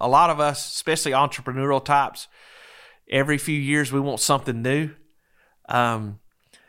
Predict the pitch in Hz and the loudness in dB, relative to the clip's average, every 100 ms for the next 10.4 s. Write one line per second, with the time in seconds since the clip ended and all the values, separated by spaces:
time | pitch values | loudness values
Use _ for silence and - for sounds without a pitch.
0 | _ - 135 160 165 165 160 170 160 156 | _ -4 0 2 4 2 2 0 0 0
1 | 160 175 175 - - _ _ _ 131 127 | 0 -2 -6 -12 -20 _ _ _ -6 -2
2 | 120 113 110 104 _ _ _ _ _ _ | -2 -4 -8 -14 _ _ _ _ _ _
3 | _ 120 123 151 147 156 180 180 - 180 | _ -4 2 4 2 -4 -2 -4 -2 0
4 | 175 160 175 175 - 165 156 180 175 - | 0 0 0 0 0 0 0 -2 -6 -14
5 | - - 135 131 127 143 151 143 - 165 | -16 -6 0 0 0 0 0 0 -2 -4
6 | 151 147 143 147 - 139 131 131 127 131 | -4 0 0 0 -2 -6 -6 -4 -2 0
7 | 131 135 - 139 - 135 131 127 - 127 | 2 2 0 -6 -4 -2 0 0 -4 -4
8 | 120 117 117 113 110 - 117 113 110 117 | -4 0 2 0 -4 -12 -6 -2 0 0
9 | 123 120 127 120 131 123 131 117 107 107 | -2 -4 -8 -4 -4 -2 -4 -4 -2 -2
10 | 101 107 110 107 | -2 -6 -8 -8